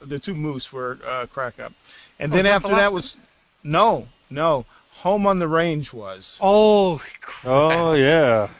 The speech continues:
Speaker 3: Jeez.
Speaker 2: I
Speaker 1: Now, my daughter loved Home on the Range, thought it was very funny. I have to admit, I wanted to see it because the style of the animation reminded me some, of some real old Disney animation that you just don't see anymore.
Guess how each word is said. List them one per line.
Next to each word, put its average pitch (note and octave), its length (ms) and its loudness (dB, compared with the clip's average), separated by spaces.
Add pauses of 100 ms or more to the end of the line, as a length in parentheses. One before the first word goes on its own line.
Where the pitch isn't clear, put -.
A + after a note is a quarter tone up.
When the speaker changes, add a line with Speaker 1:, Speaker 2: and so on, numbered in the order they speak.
(120)
Speaker 3:
Jeez. C3+ 340 -4
Speaker 2:
I F3+ 80 0
Speaker 1:
Now, D#3+ 180 4
my G3+ 240 2
daughter F3+ 480 4
loved D#3+ 360 0
Home D3 200 -10
on C3 80 -10
the B2 80 -12
Range, B2 260 -16
thought C#3+ 160 -4
it C3 60 -10
was C3+ 100 -18
very D#3+ 220 -6
funny. C#3 320 -12 (220)
I D#3 80 0
have F3 100 -2
to F#3+ 80 -8
admit, F#3+ 140 0
I F3 100 2
wanted G#3 220 -2
to F#3 60 -6
see A3 160 -10
it F#3 100 -14
because D#3 260 -10
the D3+ 60 -10
style F3+ 340 -2
of E3 80 -4
the D#3+ 160 -6
animation D#3+ 480 -8
reminded C#3 400 -10
me C#3+ 120 -14
some, C#3 380 -14
of C3+ 200 -16
some C#3+ 140 -18
real D#3+ 260 -6
old E3 260 -6
Disney C#3 320 -14
animation C3+ 460 -14
that B2+ 60 -18
you A#2+ 80 -20
just C3 180 -20
don't A#2+ 180 -20
see E3+ 140 -12
anymore. A#2+ 360 -12